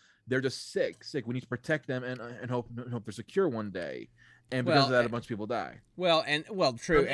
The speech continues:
Speaker 1: and,
Speaker 2: then
Speaker 1: and then during all this, we only ever see Patrick's one daughter, Jane.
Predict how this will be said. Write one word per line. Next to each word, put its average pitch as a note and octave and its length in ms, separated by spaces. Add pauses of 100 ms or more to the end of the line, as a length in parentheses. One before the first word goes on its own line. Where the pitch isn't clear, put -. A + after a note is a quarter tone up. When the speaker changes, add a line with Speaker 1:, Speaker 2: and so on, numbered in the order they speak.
Speaker 1:
and, G#3 80
Speaker 2:
then - 100
Speaker 1:
and G3 100
then F#3+ 160
during G#3+ 340
all B3+ 320
this, F3+ 720 (400)
we D#3 100
only G#3 240
ever G3+ 220
see G3+ 260
Patrick's F3+ 800 (120)
one D#3 260
daughter, C#3 500 (420)
Jane. A2 640